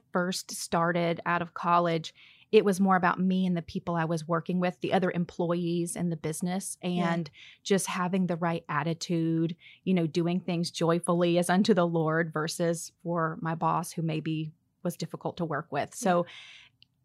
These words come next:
Speaker 2: Yeah.
Speaker 1: it was, um, towards other peers
Speaker 2: Yes.
Speaker 1: in the marketplace. But now that I am on my own,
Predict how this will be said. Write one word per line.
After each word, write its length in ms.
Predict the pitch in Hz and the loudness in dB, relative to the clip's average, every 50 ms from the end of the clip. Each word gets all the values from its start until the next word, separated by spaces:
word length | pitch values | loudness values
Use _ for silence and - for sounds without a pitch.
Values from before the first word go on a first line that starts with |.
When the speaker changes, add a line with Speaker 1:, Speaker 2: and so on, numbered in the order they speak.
| _ _ _ | _ _ _
Speaker 2:
Yeah. 100 | - - | 6 6
Speaker 1:
it 100 | 214 - | 6 6
was, 640 | 180 202 202 202 196 190 190 185 170 170 - - - _ _ _ _ _ _ _ - | 8 6 6 6 6 4 4 2 0 -4 -8 -12 -14 _ _ _ _ _ _ _ -4
um, 440 | 190 180 180 175 170 160 160 165 165 - _ - | -2 0 0 0 0 0 -2 -4 -6 -10 _ -8
towards 480 | - 233 226 214 202 180 - - - - _ _ _ _ _ _ _ _ _ _ _ _ _ _ _ | 0 2 4 4 4 2 -4 -8 -10 -14 _ _ _ _ _ _ _ _ _ _ _ _ _ _ _
other 220 | 190 202 185 190 180 | 0 2 2 2 0
peers 760 | - - - - 196 170 - - - 175 175 - - - - 240 | -2 -6 -4 -2 0 0 0 -2 -4 -4 -4 -6 -8 -10 -12 -10
Speaker 2:
Yes. 340 | - 214 185 170 165 - - | -6 -4 -4 -4 -4 -4 -4
Speaker 1:
in 80 | 185 175 | -2 0
the 80 | 175 | 0
marketplace. 800 | 175 170 165 165 - - - - - - - 165 185 - - - - | 0 0 0 -2 -2 -6 -8 -6 -6 -6 -6 -6 -6 -8 -10 -10 -6
But 220 | 180 170 170 - | -4 -4 -2 0
now 480 | 180 180 180 180 180 180 190 202 196 202 | 0 0 2 2 4 4 4 4 4 2
that 220 | 175 180 175 165 - - | 2 0 0 0 0 -2
I 540 | - 175 170 170 170 170 170 170 170 165 - _ | 0 0 2 2 0 0 -4 -4 -6 -8 -8 _
am 160 | 175 175 170 - | -4 -2 -2 -2
on 260 | - 170 170 170 180 | -2 -2 -2 -2 -2
my 180 | 165 151 160 - - | -4 -4 -4 -4 -2
own, 460 | 190 185 180 180 170 165 165 165 | -2 0 0 0 0 -2 -2 -4